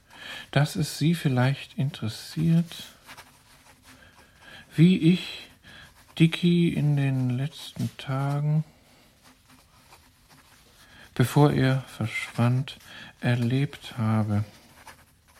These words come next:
Ich fand ihn erregt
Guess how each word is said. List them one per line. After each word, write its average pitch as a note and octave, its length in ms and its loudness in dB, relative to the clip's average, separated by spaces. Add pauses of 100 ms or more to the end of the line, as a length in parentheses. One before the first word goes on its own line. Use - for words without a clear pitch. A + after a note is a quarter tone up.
(1500)
Ich - 200 -4
fand D#3+ 380 2
ihn E3 260 6 (840)
erregt C#3 1000 0